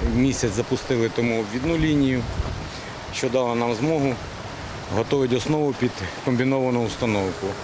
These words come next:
Також ми отримали комбіновану установку, ми вже її, е, зібрали, блочно ми її зібрали, а до купи вона вже буде зібрана тут, коли буде залита плита.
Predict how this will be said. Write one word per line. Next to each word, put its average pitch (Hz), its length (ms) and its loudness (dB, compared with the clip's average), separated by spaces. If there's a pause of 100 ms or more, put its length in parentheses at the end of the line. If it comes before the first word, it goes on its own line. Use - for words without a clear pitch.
(320)
Також 127 300 0
ми 131 180 2
отримали 139 420 2
комбіновану 139 720 2
установку, 123 600 0
ми 117 180 0
вже 110 220 -2
її, 113 260 0 (1000)
е, 104 260 2
зібрали, 147 720 2 (340)
блочно 123 480 2 (220)
ми 120 100 2
її 120 140 2
зібрали, 160 460 2
а 117 340 2 (100)
до 117 420 4 (1500)
купи 226 220 2
вона 127 200 4
вже 120 100 2
буде 120 180 2
зібрана 131 480 2
тут, 156 160 -2
коли 123 180 2
буде 117 220 0
залита 120 480 0 (460)
плита. 110 380 0